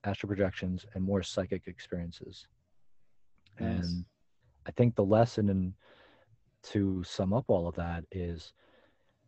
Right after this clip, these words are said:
Speaker 1: having the lucid dreams and the astral projections is a good target to have, but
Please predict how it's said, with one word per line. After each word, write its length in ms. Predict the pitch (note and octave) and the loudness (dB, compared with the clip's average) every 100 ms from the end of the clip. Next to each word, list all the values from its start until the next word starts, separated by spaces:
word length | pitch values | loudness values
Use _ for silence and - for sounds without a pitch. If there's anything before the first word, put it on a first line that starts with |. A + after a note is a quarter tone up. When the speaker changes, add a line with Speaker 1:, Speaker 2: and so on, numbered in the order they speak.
| _ _ _ _ | _ _ _ _
Speaker 1:
having 440 | - G#2+ G#2+ G#2+ | -2 2 4 4
the 120 | G2+ | 4
lucid 320 | G2 G#2+ - F#2+ | 2 2 -2 0
dreams 280 | G2+ G2+ | 2 2
and 100 | F#2 | 4
the 60 | G2+ | 2
astral 220 | G2 - | 2 0
projections 480 | F#2+ G2+ G2 - F#2 | 0 2 2 0 -4
is 60 | F2+ | -4
a 60 | F#2 | 0
good 240 | G#2 F2+ | 0 0
target 440 | - G#2+ A#2 G#2+ | -2 2 2 2
to 100 | - | -2
have, 420 | F2 F2 E2 E2 E2 - _ _ - | -4 -4 -4 -6 -10 -18 _ _ 0
but 280 | F#2+ F2+ | 2 2